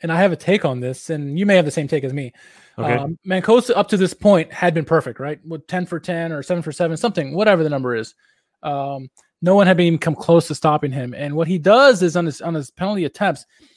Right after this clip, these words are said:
Speaker 1: he does his little skip thing and hops just before he shoots it, trying to read the goaltender to see which way he goes, and then shoots the opposite way.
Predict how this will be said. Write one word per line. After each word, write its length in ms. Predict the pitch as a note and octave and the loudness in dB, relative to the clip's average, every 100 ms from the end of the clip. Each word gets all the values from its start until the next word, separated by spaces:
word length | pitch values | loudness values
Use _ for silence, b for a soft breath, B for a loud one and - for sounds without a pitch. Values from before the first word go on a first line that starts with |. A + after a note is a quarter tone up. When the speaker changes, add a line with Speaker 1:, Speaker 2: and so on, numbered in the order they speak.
| b | b
Speaker 1:
he 80 | F3+ | -4
does 180 | F3 G3 | 0 0
his 140 | F#3+ | 0
little 160 | F#3+ E3 | 0 -2
skip 380 | - - - - | -2 -6 -6 -4
thing 240 | A3+ A3 | -2 0
and 100 | E3 | -2
hops 440 | - - A3 - | -4 2 2 2
just 180 | - F#3 | -6 -10
before 180 | F3+ F#3+ | -4 -2
he 60 | D#3+ | -2
shoots 320 | - C#4 - | -2 -2 0
it, 160 | F3 - _ _ | -2 -4 _ _
trying 240 | - G#3 G#3 | -4 -2 2
to 60 | |
read 140 | F3+ G3+ | 0 0
the 80 | E3+ | 2
goaltender 480 | E3+ G3 F#3+ F3+ | 2 2 2 -2
to 0 | |
see 160 | D#3 F#3 | -2 -4
which 140 | E3 | -4
way 80 | F3 | -2
he 100 | D#3 | -2
goes, 300 | D3+ F3+ E3+ | 0 0 0
and 80 | D#3+ | -4
then 80 | C#3+ | -10
shoots 240 | - C#3+ | -10 -10
the 80 | C#3 | -8
opposite 280 | C3 C3 C#3 | -8 -10 -8
way. 240 | D3 A#2 | -6 -8